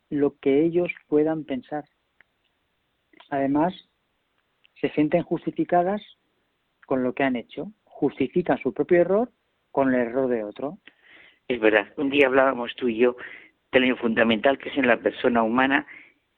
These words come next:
Speaker 2: el dar gracias y el pedir perdón, que es fundamental. Para constituirse como depósito, la disculpa tiene que ser sincera y percibirse como sincera, no, no una cosa ya, una tricuñela de decir así.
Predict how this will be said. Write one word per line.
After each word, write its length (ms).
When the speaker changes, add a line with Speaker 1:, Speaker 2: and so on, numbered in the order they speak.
Speaker 2:
el 220
dar 220
gracias 520
y 160
el 140
pedir 380
perdón, 480
que 160
es 180
fundamental. 800
Para 240
constituirse 800
como 280
depósito, 560
la 120
disculpa 520
tiene 400
que 160
ser 260
sincera 580
y 220
percibirse 640
como 200
sincera, 600
no, 240
no 200
una 280
cosa 260
ya, 160
una 160
tricuñela 640
de 140
decir 340
así. 400